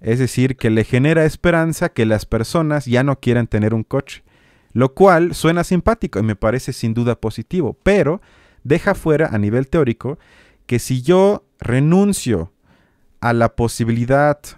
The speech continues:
o a las ganas de, de tener bienes materiales, implica, antes que eso, la posibilidad que yo los pueda adquirir. Es decir, tengo que tener la opción de escoger un carro o no.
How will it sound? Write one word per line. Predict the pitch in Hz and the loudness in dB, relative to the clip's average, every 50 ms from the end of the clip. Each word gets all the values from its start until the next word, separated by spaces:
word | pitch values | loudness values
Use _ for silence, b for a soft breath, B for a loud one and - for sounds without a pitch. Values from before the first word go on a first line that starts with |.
| _ _ _ _ _ - _ _ _ | _ _ _ _ _ -20 _ _ _
o | - 104 104 104 | -4 -2 0 2
a | 104 104 | 2 2
las | 104 104 104 104 107 113 113 | 2 2 0 0 0 -4 -2
ganas | 117 143 151 147 147 135 120 104 | 0 2 2 2 2 0 0 0
de, | 107 104 98 | -2 -4 -4
de | 98 - 113 107 | -4 -4 -6 -6
tener | - - 120 113 117 120 127 131 135 131 120 107 - - _ | -4 -2 -2 0 0 0 0 0 0 -2 -2 -6 -14 -20 _
bienes | - 110 120 135 139 143 147 147 139 139 | -10 -4 0 0 0 2 0 -2 -2 -2
materiales, | 131 127 131 - - 170 175 175 156 123 110 127 156 175 - - _ | -4 -4 -4 -2 -2 0 2 2 2 0 0 -2 -6 -8 -12 -8 _
implica, | 135 143 147 151 - - 214 208 190 - - - 160 180 233 - _ _ _ _ | 0 0 0 0 0 -2 -2 -2 -2 -2 -2 -4 -4 -4 -4 -8 _ _ _ _
antes | 147 185 220 262 - - 160 - - | -2 0 0 0 0 -2 -2 -2 -4
que | - - 139 131 123 | -2 0 0 2 2
eso, | 123 - - 151 165 285 b b b b b b b b b | 0 -2 -4 -6 -8 -8 b b b b b b b b b
la | 120 127 127 127 - | 0 0 0 2 2
posibilidad | - 143 135 - - 127 131 139 139 135 147 165 - | 2 2 2 2 0 -2 0 0 2 2 2 0 0
que | _ - 127 | _ -8 -2
yo | 123 143 151 | 0 2 2
los | 147 147 131 - | 2 0 -2 -2
pueda | - 135 135 131 135 | 0 0 0 2 0
adquirir. | 127 - _ - 143 160 185 190 - - _ b b b b b b b b b | -2 -2 _ -4 -2 -2 -2 -2 -4 -6 _ b b b b b b b b b
Es | - 139 151 | 0 0 2
decir, | 160 170 143 - - 175 170 165 - - - | 2 0 -2 0 -2 -2 -2 -2 -2 -4 -2
tengo | - 156 190 208 202 208 202 - | 0 0 0 2 2 2 2 0
que | - 135 | -2 -2
tener | - - 123 131 147 160 160 | 0 0 0 2 2 2 2
la | 156 156 | 0 0
opción | - - - - 165 151 156 156 - - | 0 -2 -4 -2 0 0 0 -2 -6 -6
de | 117 113 113 | -2 0 0
escoger | 110 - - - - - 151 147 | 0 -2 -4 -10 -4 -2 -2 -2
un | 143 139 | -2 -2
carro | - 180 175 175 175 185 202 - - _ - | 0 0 0 0 0 -4 -6 -6 -10 _ -2
o | 113 110 | -2 0
no. | 104 123 165 214 214 120 - | 0 0 -2 -2 -4 -6 -10